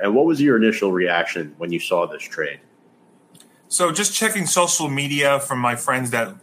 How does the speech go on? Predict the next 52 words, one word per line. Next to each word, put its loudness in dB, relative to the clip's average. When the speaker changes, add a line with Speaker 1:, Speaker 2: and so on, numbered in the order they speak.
Speaker 2:
uh, 2
live -4
down 0
here -2
in, -4
in -14
South 2
Carolina, 0
uh, 0
it's -4
been 2
kind 2
of -2
mixed, 0
but 2
I 4
will -2
say, 2
as 0
just 0
a -6
guy 4
following 2
them -2
down 0
here, -2
I, 2
I 4
think 0
this 0
is -2
a -2
move -2
that -2
Carolina 2
has 0
been -6
planning 0
on, 2
and 0
I 2
think -6
this -2
is -2
a -4
move -4
they -2
needed -2
to -8
make -4
because -4
just -2